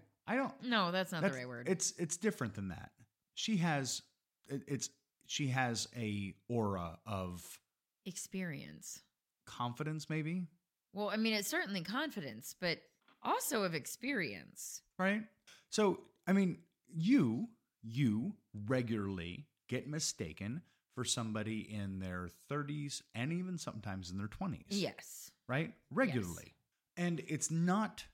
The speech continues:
Speaker 1: in my mind, it's not unusual to run into somebody that is on the other end of the scale that can be mistaken for the other side, right?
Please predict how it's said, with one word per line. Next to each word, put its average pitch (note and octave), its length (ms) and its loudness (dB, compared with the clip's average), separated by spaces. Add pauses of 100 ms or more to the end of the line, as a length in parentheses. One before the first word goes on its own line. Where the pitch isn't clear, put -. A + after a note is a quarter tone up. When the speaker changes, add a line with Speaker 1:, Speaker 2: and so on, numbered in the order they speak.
(380)
Speaker 1:
in C#3 180 2
my C#3 200 4
mind, G#2+ 420 2
it's A2+ 160 -4
not B2 300 4
unusual G#2 920 2 (420)
to B2+ 100 0
run A#2 240 4
into C3 220 2
somebody G2 640 0 (320)
that A2+ 200 0
is G#2 420 0 (200)
on A#2 180 2
the G#2+ 140 -2 (100)
other D3+ 360 0
end C#3 240 -2
of G2 80 -4
the G2 80 -4
scale A#2+ 640 -2 (180)
that D3+ 140 -2
can E3 160 -2
be E3 100 -2
mistaken C3+ 680 -4
for A#2+ 280 2
the A2+ 240 0
other G#2+ 260 0
side, A2 420 -2
right? G#2 340 -4